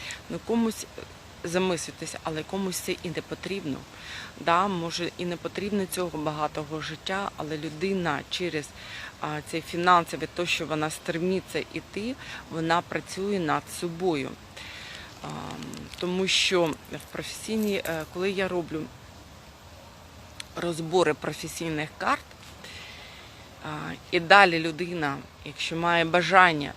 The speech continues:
вона далі йде в х-, йде в холодинамічні процеси, і являє-, виявляється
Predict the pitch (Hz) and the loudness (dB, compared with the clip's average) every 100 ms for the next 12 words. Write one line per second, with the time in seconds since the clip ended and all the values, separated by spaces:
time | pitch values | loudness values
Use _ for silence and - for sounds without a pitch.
0 | - 156 156 156 175 156 151 147 165 151 | -6 -2 2 6 6 4 0 0 0 -2
1 | - - 160 147 165 - 156 147 160 156 | -8 -6 0 4 2 2 -2 0 0 0
2 | 170 - 160 - 156 160 - - 170 220 | -2 -4 -6 -4 -4 -4 -4 2 4 2
3 | - 151 - - - - - - - - | 0 -6 -8 -14 -16 -16 -14 -14 -14 -14
4 | - 170 170 160 175 196 196 - 170 170 | -2 4 4 8 8 10 6 2 0 0
5 | 160 180 175 165 - | 4 6 6 4 -2